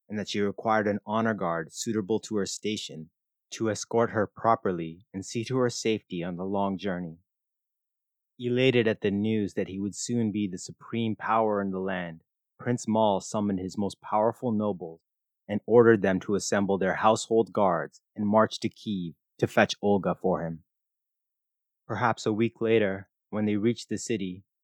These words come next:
all the Drevlians were exhausted, filthy from the road, and stinking of horse. The Grand Princess directed them into the city's huge main bathhouse,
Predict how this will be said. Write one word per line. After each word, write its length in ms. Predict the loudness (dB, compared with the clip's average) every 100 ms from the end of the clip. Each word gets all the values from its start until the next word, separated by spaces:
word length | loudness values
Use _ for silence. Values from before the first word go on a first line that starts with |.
| _
all 220 | 0 2
the 120 | 4 2
Drevlians 600 | 6 4 4 -2 -4 -4
were 140 | -6
exhausted, 680 | -4 -2 0 -2 -4 -10 -10 _ _ _ _
filthy 300 | 0 0 0
from 200 | -2 2
the 120 | 2
road, 460 | 2 2 2 0 -4 _ _
and 100 | -12
stinking 440 | -6 -4 -2 0 -2
of 100 | -2
horse. 520 | 0 0 -2 -12 -20 _ _ _ _ _ _ -10
The 60 |
Grand 360 | -2 2 2 2
Princess 480 | 2 0 2 -2 -2
directed 500 | -2 0 0 -2 -4
them 220 | -4 -4
into 240 | -6 -8
the 100 | -8
city's 500 | -8 -6 -4 -4 -6 -4
huge 280 | -4 -2
main 240 | -2 -2 -2
bathhouse, 680 | -2 -2 -4 -8 -8 -14